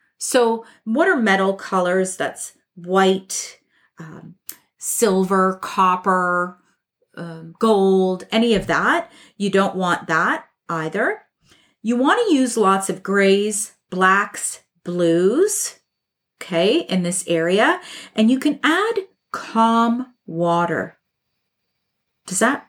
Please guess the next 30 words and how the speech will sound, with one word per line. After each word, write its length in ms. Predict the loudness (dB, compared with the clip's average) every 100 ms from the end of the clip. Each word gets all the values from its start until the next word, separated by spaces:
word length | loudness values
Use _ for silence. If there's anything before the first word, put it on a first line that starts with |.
| -2
make 280 | 0 0 -2
sense? 380 | -2 -2 -2
I 80 | -6
hope 240 | -4 -4 -6
it 80 |
does. 380 | -8 -6 -4 -8 -12 -18 -18 _ _ -8 -2
Also 280 | 0 0
colors 460 | -2 0 0 0 0
of 140 | -2
wood. 440 | -2 0 0 0 -8 _ _ _
So 440 | -6 0 2 2 2
earth, 520 | 0 0 -6 -18 -20 _ _ _
anything 340 | 0 2 2 0
that's 200 | -2 -4
earthy, 320 | -4 -2 -4
beiges, 640 | 2 4 4 2 -4 -6 -6
browns, 840 | 0 2 2 0 -2 -10 -12 -12
terracotta, 1160 | -12 -4 -4 -4 -4 0 2 2 -2 -4 -4 -2
that 260 | 0 0 -2
kind 240 | -4 -2
of 100 | -2
thing. 360 | -6 -8 -8 -12 -18 -20 -18
That 400 | 2 4 4 2
will 220 | -2 -2 0
also 440 | -2 -2 0 0
be 180 | 0 -2
good 460 | 0 -2 -2 -10 -20 _
in 160 | -4 -2
this 260 | -2 -4 0
area. 600 | 2 2 0 -2 -8